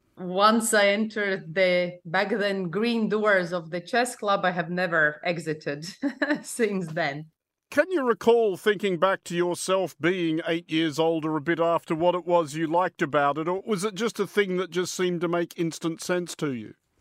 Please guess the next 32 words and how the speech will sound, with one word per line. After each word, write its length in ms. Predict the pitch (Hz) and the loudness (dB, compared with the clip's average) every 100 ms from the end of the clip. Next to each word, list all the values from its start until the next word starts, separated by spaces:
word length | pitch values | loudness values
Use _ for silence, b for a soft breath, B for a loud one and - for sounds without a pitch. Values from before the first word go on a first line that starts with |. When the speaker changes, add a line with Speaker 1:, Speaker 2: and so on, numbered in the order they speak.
| _ | _
Speaker 1:
I 100 | 233 | -4
think 260 | 254 330 - | -2 -6 -6
it 100 | 392 | -2
was 160 | 359 220 | -2 0
the 240 | 254 226 | 0 0
competitive 540 | 226 226 277 302 240 175 | -2 -2 -2 -2 -6 -8
spirit, 540 | - 262 269 143 - | -4 -2 0 0 -2
and 200 | 170 170 | -6 -4
I 60 | 208 | -4
was 300 | 233 196 - | -4 -6 -4
just 460 | 247 277 - - - - | -2 -2 -6 -18 -16 -2
better 300 | 226 247 220 | 0 0 0
than 220 | 185 185 | 0 -2
the 120 | 196 | 2
others. 560 | 240 185 156 285 - - 392 | 4 4 4 2 0 2 2
<laughs> 100 | 381 | 2
So 400 | - 269 262 262 B - | 2 4 4 2 B -6
I 100 | 208 | -4
grasped 440 | 180 220 294 - 196 | 2 4 2 -2 -4
the 120 | 202 | -2
rules 320 | 226 226 190 | -2 -4 -2
very 220 | 202 196 | 0 0
well, 400 | 175 196 320 427 B B B _ - | 2 2 2 0 B B B _ -4
and, 640 | 214 202 208 208 202 180 | -2 0 -2 -4 -6 -4
uh, 40 | 202 190 196 | -2 0 0
I 40 | |
managed 420 | 220 277 269 - | 0 -2 -2 -4
to 340 | 247 233 226 220 | 0 2 2 2
win 240 | 214 294 | 2 2
against 400 | 294 220 202 196 | 2 2 0 -2
my, 640 | 214 202 202 196 196 196 196 | -4 -2 0 0 -2 -2 -2
uh, 220 | 190 | -2